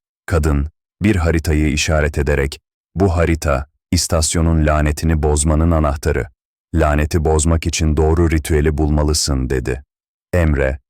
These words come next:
haritayı incelediğinde bir dizi sembol ve yazı gördü. Bu semboller, laneti bozmak için gerekli olan adımları içeriyordu.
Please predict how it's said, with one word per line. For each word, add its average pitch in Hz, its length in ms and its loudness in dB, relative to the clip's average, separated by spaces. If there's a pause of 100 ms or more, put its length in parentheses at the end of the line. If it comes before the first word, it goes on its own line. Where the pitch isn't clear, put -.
(200)
haritayı 78 520 0
incelediğinde 76 840 0
bir 78 240 0
dizi 78 260 0
sembol 73 540 0
ve 80 60 2
yazı 78 320 2
gördü. 73 440 0 (420)
Bu 87 140 2
semboller, 73 760 0 (220)
laneti 80 500 0
bozmak 80 420 2
için 78 280 -2
gerekli 76 380 0
olan 85 260 2
adımları 82 420 2
içeriyordu. 73 760 0